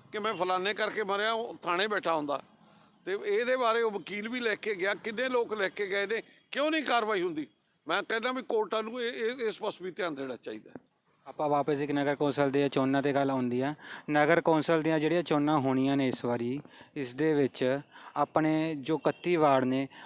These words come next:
Speaker 2: ਅੱਗੇ ਦੋ ਹੀ ਪਾਰਟੀਆਂ ਆਮ ਤੌਰ 'ਤੇ ਲੜਦੀਆਂ ਨੇ, ਆਜ਼ਾਦ ਉਮੀਦਵਾਰ ਹੁੰਦੇ ਨੇ, ਪਰ ਇਸ ਵਾਰ ਚਾਰ ਆ-, ਪਾਰਟੀਆਂ ਨੇ। ਇਸ ਚੀਜ਼ ਦਾ ਕਿੰਨਾ ਕੁ ਫਰਕ ਪੈ ਸਕਦਾ?
Speaker 1: ਦੇਖੋ, ਗੱਲ ਇਹ ਆ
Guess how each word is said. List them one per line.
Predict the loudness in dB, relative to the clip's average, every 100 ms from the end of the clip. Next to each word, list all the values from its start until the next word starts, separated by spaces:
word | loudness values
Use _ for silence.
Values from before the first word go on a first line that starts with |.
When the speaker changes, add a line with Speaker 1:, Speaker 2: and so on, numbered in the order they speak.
| -4
Speaker 2:
ਅੱਗੇ | -2 2 4
ਦੋ | 6 6
ਹੀ | 4 2 0 2
ਪਾਰਟੀਆਂ | 2 2 2 2 0 -4 -6
ਆਮ | -2 0 2
ਤੌਰ | 2 2
'ਤੇ | 2
ਲੜਦੀਆਂ | 2 2 2
ਨੇ, | 0
ਆਜ਼ਾਦ | 2 4 6 6
ਉਮੀਦਵਾਰ | 4 4 2 2
ਹੁੰਦੇ | 2 0
ਨੇ, | -2
ਪਰ | 0 0
ਇਸ | 2
ਵਾਰ | 2
ਚਾਰ | 2 4 8
ਆ-, | 6 6
ਪਾਰਟੀਆਂ | 4 4 4 2
ਨੇ। | 2
ਇਸ | 0 -2 -2
ਚੀਜ਼ | -2 2
ਦਾ | 2
ਕਿੰਨਾ | 2 0
ਕੁ | 2
ਫਰਕ | 2 2
ਪੈ | 2 0
ਸਕਦਾ? | 2 0 0 -2 _ -20 _ -20 -20 _ _ -14
Speaker 1:
ਦੇਖੋ, | -12 -8 -8
ਗੱਲ | -4 -2 -2
ਇਹ | -2
ਆ | -2 -6